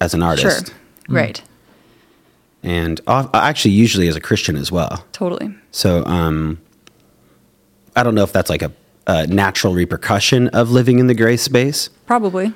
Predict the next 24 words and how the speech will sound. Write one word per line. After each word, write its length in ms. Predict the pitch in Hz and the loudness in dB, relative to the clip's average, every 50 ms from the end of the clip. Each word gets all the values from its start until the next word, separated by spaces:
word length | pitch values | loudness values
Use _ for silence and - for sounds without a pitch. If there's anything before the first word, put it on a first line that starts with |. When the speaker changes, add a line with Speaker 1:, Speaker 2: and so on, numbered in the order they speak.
| - - | -2 -2
Speaker 1:
Or 100 | 98 92 | 0 2
being, 280 | 92 101 98 95 95 | 2 2 2 2 2
like, 260 | 90 87 87 - - - | 2 0 0 -2 -4 -2
a 60 | 90 | -2
staunch 540 | - - - 87 82 87 - - - - - _ - | -2 0 0 0 0 0 -2 -4 -6 -8 -10 _ -8
centrist 760 | - - - 113 98 90 - - 98 95 - - - - - _ _ _ _ _ _ _ _ _ _ _ _ _ _ _ _ _ _ _ _ _ _ - | -6 -2 0 2 0 2 2 0 0 0 -2 -6 -10 -14 -18 _ _ _ _ _ _ _ _ _ _ _ _ _ _ _ _ _ _ _ _ _ _ -4
at 140 | 110 - - | -4 -4 -2
heart. 340 | - 107 98 104 117 - - - - | -2 0 0 0 -2 -4 -10 -10 -6
Speaker 3:
Mm. 320 | 135 131 131 131 127 123 - | -4 -2 0 0 -2 -2 -4
Speaker 2:
Also. 380 | - - - - 196 220 226 - _ _ _ _ _ _ _ _ _ _ _ _ _ _ _ - - - - - | -4 -6 -6 -6 -6 -8 -8 -12 _ _ _ _ _ _ _ _ _ _ _ _ _ _ _ -20 -20 -12 -2 2
Speaker 1:
But, 100 | 147 156 | 2 4
like, 240 | 156 143 - - - - - - - _ _ _ _ _ _ _ _ _ _ _ _ _ _ _ _ _ _ _ _ _ _ - | 4 2 0 -6 -12 -18 -20 -20 -20 _ _ _ _ _ _ _ _ _ _ _ _ _ _ _ _ _ _ _ _ _ _ 0
I 80 | 131 | 0
do 260 | 127 113 131 143 143 | 4 6 6 6 6
enjoy 260 | 143 127 113 117 101 98 | 6 4 4 4 2 2
stepping 360 | - - 104 92 104 95 90 | 2 0 2 2 2 2 2
in 100 | 92 92 | 2 2
and 100 | 90 87 | 2 2
out 160 | 85 85 82 | 2 0 0
of 220 | 85 80 78 - - | 0 -2 -4 -6 -8
different, 360 | - 95 - 80 80 76 - - _ _ - | -8 -6 -4 -4 -4 -6 -6 -8 _ _ -6
um, 440 | 85 82 76 73 73 73 76 78 - - _ _ _ | -4 -4 -4 -4 -6 -6 -8 -10 -12 -16 _ _ _
Speaker 2:
Yeah. 80 | 220 208 | -10 -8
Speaker 1:
spaces 720 | - - - - - 85 73 - - 50 - - - - | -4 -4 -2 0 0 0 0 -2 -4 -4 -6 -6 -8 -10